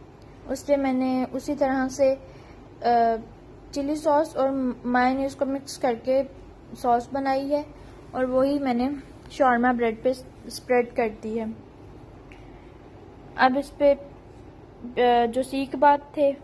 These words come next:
वही मैंने चंक्स की तरह तोड़ के तो इसके ऊपर लगा दिए। एलोपिनोज लगाऊंगी, ऑलिव्स लगाऊंगी और प्याज लगाऊंगी इसकी topping के लिए।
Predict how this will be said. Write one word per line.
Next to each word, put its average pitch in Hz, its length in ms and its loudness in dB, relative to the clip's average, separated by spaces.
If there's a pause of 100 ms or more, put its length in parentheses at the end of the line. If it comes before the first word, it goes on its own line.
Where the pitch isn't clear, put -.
वही 285 280 2
मैंने 247 640 -2 (560)
चंक्स 262 300 -2
की 269 280 -8 (240)
तरह 247 260 4
तोड़ 233 300 0
के 294 180 -2 (680)
तो 262 60 0
इसके 262 260 0
ऊपर 240 200 4
लगा 226 300 4
दिए। 214 360 -6 (280)
एलोपिनोज 294 540 2
लगाऊंगी, 269 520 0 (1800)
ऑलिव्स 277 420 4
लगाऊंगी 269 680 0 (300)
और 240 560 0 (320)
प्याज 240 380 4
लगाऊंगी 214 440 -4
इसकी 220 340 -10
topping 214 400 -4
के 220 100 -6
लिए। 214 260 -4